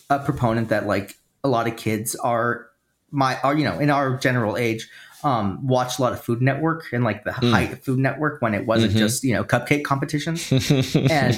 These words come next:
Speaker 1: if you have that knowledge, you can kind of put together stuff, you know, you can kind of put together a meal and you can, you know, a lot of people have not made,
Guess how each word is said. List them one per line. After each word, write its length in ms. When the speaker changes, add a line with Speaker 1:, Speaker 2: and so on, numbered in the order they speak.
Speaker 1:
if 160
you 100
have 320
that 200
knowledge, 540
you 60
can 160
kind 300
of 80
put 240
together 320
stuff, 400
you 80
know, 100
you 140
can 120
kind 160
of 80
put 120
together 300
a 80
meal 220
and 120
you 80
can, 220
you 80
know, 200
a 60
lot 120
of 60
people 180
have 140
not 300
made, 460